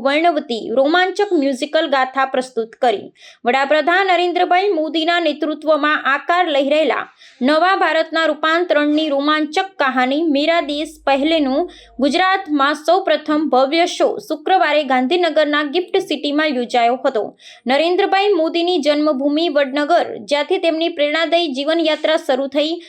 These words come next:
હવે દેશના વડાપ્રધાન તરીકે તેમણે ભારતને વિશ્વ ગૌરવ અપાવ્યું. ત્યાં સુધીની સમગ્ર રોમાંચક સફર તથા રાષ્ટ્રને સમર્પિત તેમના જીવનની વણકહી બાજુઓની પ્રસ્તુતિ માત્ર સાંસ્કૃતિક પ્રસ્તુતિ જ નહીં, રાષ્ટ્રીય જનચેતનાના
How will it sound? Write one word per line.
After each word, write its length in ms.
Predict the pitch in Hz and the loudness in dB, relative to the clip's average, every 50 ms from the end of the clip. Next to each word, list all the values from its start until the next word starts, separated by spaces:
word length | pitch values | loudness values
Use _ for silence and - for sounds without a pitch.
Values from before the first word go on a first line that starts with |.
| - - _ - | -20 -12 _ 0
હવે 240 | 262 285 339 403 392 311 349 | 2 2 4 2 2 2 0
દેશના 420 | 339 349 339 - - 330 339 370 359 | 0 -2 -4 -4 -4 -2 0 2 2
વડાપ્રધાન 640 | 330 302 302 302 311 311 311 339 311 339 359 359 349 | 2 0 0 0 0 0 0 0 0 0 0 0 0
તરીકે 320 | 294 277 294 285 - 320 311 320 | 0 0 -2 -2 -4 -4 -2 -2
તેમણે 240 | 294 285 294 294 - - - | -2 0 0 -2 -2 -2 -2
ભારતને 480 | 247 254 269 330 370 349 302 277 277 285 302 294 - - - _ - 262 | -2 0 0 0 0 0 -2 -4 -4 -4 -6 -8 -10 -16 -16 _ -2 -2
વિશ્વ 280 | 349 349 - - 349 392 311 302 294 | -2 -2 -2 0 0 0 2 4 2
ગૌરવ 340 | 269 247 277 269 277 - 277 269 | 4 4 4 4 4 2 2 0
અપાવ્યું. 480 | - - 240 208 196 202 196 202 - - _ _ _ - | 0 0 -2 -2 0 -2 -4 -4 -6 -12 _ _ _ -2
ત્યાં 180 | 302 320 359 381 | 0 0 2 2
સુધીની 380 | 403 370 302 349 370 370 381 381 370 | 0 0 0 0 0 0 0 0 0
સમગ્ર 340 | 359 311 330 349 330 370 370 349 | 0 0 0 2 2 2 2 2
રોમાંચક 520 | 330 311 320 320 330 330 330 349 349 349 - - | 2 2 2 0 0 0 0 -2 -2 -2 -4 -4
સફર 420 | - 294 277 - 294 294 311 339 339 | -2 -2 0 0 2 2 2 2 2
તથા 320 | - 302 294 302 311 302 311 294 | 0 -2 0 0 -2 -2 -2 0
રાષ્ટ્રને 420 | 285 302 294 - - 349 349 359 370 359 | -2 -2 -4 -4 -2 0 0 0 0 0
સમર્પિત 500 | - 330 285 294 294 294 - 339 349 349 349 - | 0 -2 0 0 -2 -2 -2 -2 -4 -2 -2 -2
તેમના 260 | 294 285 277 285 285 294 240 262 | -2 0 0 0 -2 -2 -2 -4
જીવનની 460 | 277 294 320 349 359 370 370 381 381 302 240 | -4 -2 0 0 2 0 0 -2 -2 -2 0
વણકહી 520 | 285 311 381 370 - 311 311 285 302 320 269 294 | 0 0 0 0 0 0 0 0 0 -2 0 0
બાજુઓની 520 | 269 269 254 285 285 285 294 285 294 320 311 - | 0 0 -2 -2 -2 -2 0 0 -2 -2 -2 -2
પ્રસ્તુતિ 480 | 285 302 302 - - 381 370 381 370 359 359 | -2 -2 -2 -2 -2 -2 0 0 0 2 2
માત્ર 320 | 349 359 349 359 339 240 202 - - - - - - _ - - | 0 0 -2 -2 -2 -2 -2 -2 -4 -12 -20 -20 -20 _ -6 -2
સાંસ્કૃતિક 600 | 302 311 330 330 330 - 392 381 381 403 403 - - | 0 0 0 -2 0 0 0 0 0 -2 -4 -2 0
પ્રસ્તુતિ 500 | 311 330 330 - - 320 311 - 381 392 - | 0 0 0 -2 -6 -8 -4 0 0 0 0
જ 80 | 370 277 311 | 0 0 0
નહીં, 260 | 339 302 240 214 - - 233 | 0 -2 -2 -4 -6 -4 -2
રાષ્ટ્રીય 460 | 269 302 330 - - - 370 392 381 269 | -2 -2 -2 -4 -4 -4 -2 0 0 2
જનચેતનાના 760 | 294 302 339 339 339 339 320 320 - - 320 311 311 311 311 | 2 0 0 -2 -2 -4 -4 -4 -2 -2 -2 -2 0 -2 -2